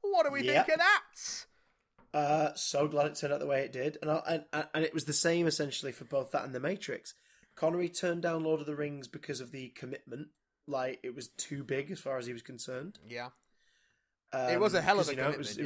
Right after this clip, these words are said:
Speaker 2: was
Speaker 1: yeah.
Speaker 2: th-, three, three films, o-, three films over four years, and mostly spending your time in New Zealand.
Speaker 1: And also, Sean,
Speaker 2: Um,
Speaker 1: Sean Connery doesn't like doing anything.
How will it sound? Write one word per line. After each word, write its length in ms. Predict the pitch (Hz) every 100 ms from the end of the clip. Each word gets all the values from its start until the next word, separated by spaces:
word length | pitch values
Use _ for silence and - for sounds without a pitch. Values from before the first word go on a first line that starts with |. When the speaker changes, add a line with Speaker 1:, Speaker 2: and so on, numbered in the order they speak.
| 123
Speaker 2:
was 100 | -
Speaker 1:
yeah. 60 | -
Speaker 2:
th-, 120 | 156
three, 220 | 170 175
three 340 | - 190 180
films, 460 | 165 170 160 170 165
o-, 140 | 156 -
three 200 | 165 151
films 300 | 151 147 151
over 220 | 143 131
four 260 | - 139
years, 460 | 131 127 135 147 131
and 80 | 131
mostly 320 | 135 - 143
spending 340 | 117 147 135
your 100 | 131
time 200 | 131 135
in 80 | 127
New 80 | 127
Zealand. 380 | 123 123 127 131 _ _ _ -
Speaker 1:
And 100 | 185
also, 240 | 233 208 190
Sean, 280 | 226 196
Speaker 2:
Um, 40 | 139
Speaker 1:
Sean 220 | 220 214
Connery 220 | 190 175
doesn't 200 | 151 143
like 220 | 131 117
doing 260 | 127 120 110 87
anything. 760 | 101 131 104 - 95 87 85